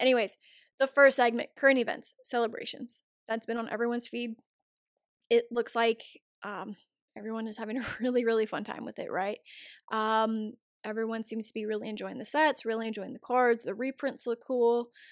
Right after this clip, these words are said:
Um, the gold cards look cool. Uh,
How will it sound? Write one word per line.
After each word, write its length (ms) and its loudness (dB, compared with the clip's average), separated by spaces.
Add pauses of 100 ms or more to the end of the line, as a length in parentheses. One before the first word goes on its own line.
(220)
Um, 440 -6 (100)
the 60 -4
gold 380 4
cards 400 2
look 180 2
cool. 640 2 (400)
Uh, 220 -8